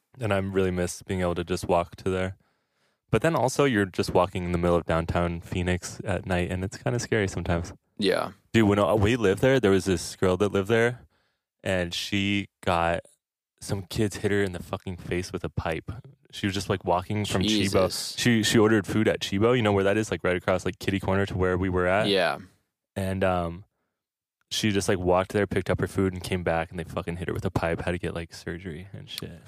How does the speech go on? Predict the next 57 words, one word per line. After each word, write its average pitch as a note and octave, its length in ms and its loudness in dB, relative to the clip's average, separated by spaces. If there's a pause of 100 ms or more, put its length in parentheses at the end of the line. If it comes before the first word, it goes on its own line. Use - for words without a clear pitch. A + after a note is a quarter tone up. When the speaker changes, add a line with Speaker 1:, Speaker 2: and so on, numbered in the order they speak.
(160)
Speaker 2:
Fuck. - 220 -2
Speaker 1:
Scary. D#2+ 320 -10 (240)
Speaker 2:
That's - 160 -8
terrible. E2+ 480 -4 (320)
Speaker 1:
Dude, G2 140 -4
there's F#2+ 220 2
people, G#2+ 280 2
like, F2+ 200 0
living, G2+ 520 -2 (340)
like, G2+ 100 0
where G#2+ 160 6
I B2+ 100 4
live D3+ 180 0
now, F#2 340 0
it's G#2 160 0
like F#2 160 -2
I'm F#2+ 180 -4
kind G2 220 -4
of G2 140 -4
surrounded F2+ 520 -4
by E2+ 360 -2 (360)
not F2+ 380 -4
nice F#2 320 -6
areas, A2 520 -2 (300)
but G2+ 120 2
my - 160 2
<laughs> - 20 2
place C3 320 4
is A#2+ 160 4
really C3 200 4
nice, C#3+ 280 0
you C#3+ 60 2
know? A#2+ 80 4
Speaker 2:
I - 20 4
know A#2 100 4
it's A2+ 140 0
funny, A2 340 0
like, G2 200 2
the A2 120 0 (120)
area G2 340 2
is F#2 120 -2
shitty, F#2 460 -2
but F2 280 0
you F#2+ 180 -4
go F2+ 200 0
into F2+ 140 -4
your F2 120 -2
complex, E2+ 440 -2
it's, E2+ 120 -6
like, E2 80 -4
it's D#2+ 100 -10
really E2 220 -4
nice. E2 160 -4
Speaker 1:
So F#2+ 120 2
nice, F#2 360 0
<laughs> - 20 -
yeah. C3+ 180 2